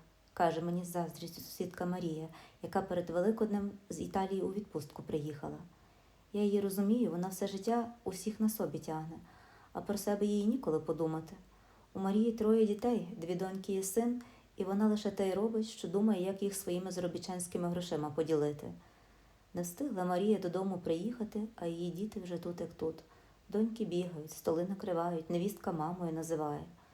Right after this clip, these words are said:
Марія заробітчанка вже п'ятнадцять років, гарує в Італії, проте її заробітків ніде не видно. Діти навіть ремонт в її хаті не зробили, не те, що якісь новобудови звели. А все тому,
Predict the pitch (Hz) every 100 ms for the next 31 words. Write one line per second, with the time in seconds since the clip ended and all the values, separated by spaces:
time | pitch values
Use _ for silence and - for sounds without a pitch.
0 | - - - - - 226 240 226 208 208
1 | 208 - 214 214 202 208 202 202 208 208
2 | 220 220 220 156 - - - - 175 175
3 | 170 170 175 156 151 156 175 - - -
4 | - 214 214 233 247 180 170 165 202 -
5 | 175 165 151 170 156 147 147 156 175 -
6 | - - _ - 170 220 254 147 147 -
7 | 185 190 180 180 165 - 156 - 156 151
8 | 156 156 165 151 156 151 156 - - -
9 | 175 202 202 - 160 208 - 160 151 165
10 | 156 147 147 151 147 151 - - - -
11 | - _ _ - - - 180 - 180 208